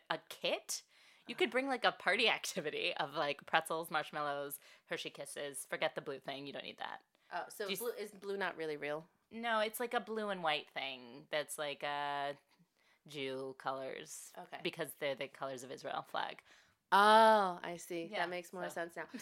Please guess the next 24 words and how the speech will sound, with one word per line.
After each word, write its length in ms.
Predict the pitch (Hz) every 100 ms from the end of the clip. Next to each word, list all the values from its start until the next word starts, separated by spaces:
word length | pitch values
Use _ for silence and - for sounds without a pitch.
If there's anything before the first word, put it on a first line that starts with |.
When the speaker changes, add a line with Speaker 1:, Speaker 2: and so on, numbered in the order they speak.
| - -
Speaker 2:
All 80 |
right. 240 | 196 160 -
So 220 | 262 254
it 220 | 226 262
sounds 320 | - 311 349 -
to 60 |
me 280 | 294 247 214 -
like, 440 | 190 180 175 - - _ - - _ _ -
I 60 |
mean, 540 | 208 196 185 175 175 170 - _ _ - _ - 170
barring 840 | 196 202 233 247 254 254 262 262 262 _ -
lighting 320 | 190 196 233
all 120 | 240
the 60 | 247
candles, 480 | 233 165 156 156 175
barring 380 | 190 196 180 175
blowing 380 | 175 190 180 185
out 260 | 226 247
all 160 | 170 170
the 60 | 160
candles, 680 | - 147 139 147 185 - - _ _ _
which 220 | 175 175
I 100 | 185
know 520 | 180 180 170 165 160